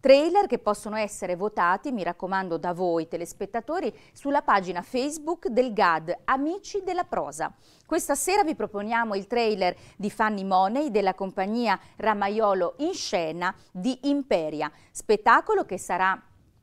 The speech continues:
poi in scena sabato ventuno ottobre alle ventuno al Teatro Rossini. Il trailer più votato riceverà il premio di Rossini T V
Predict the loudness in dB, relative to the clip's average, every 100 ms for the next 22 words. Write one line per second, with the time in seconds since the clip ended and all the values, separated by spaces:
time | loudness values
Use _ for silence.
0 | _ -20 2 6 6 4 -6 -4 -2 0
1 | 0 -2 4 4 4 0 -2 -4 -4 -4
2 | -4 -2 -4 -2 -8 -10 -20 0 2 2
3 | 0 0 -2 -2 -4 -6 -2 -2 2 2
4 | 2 2 0 0 -2 -2 -6 -8 -8 -8
5 | -10 -14 _ -8 -8 0 4 6 4 0
6 | 0 -4 -2 2 2 2 0 -4 -6 -6
7 | -2 2 0 -2 -6 0 0 0 -4 -4
8 | -2 -4 -6 -6 -6 -4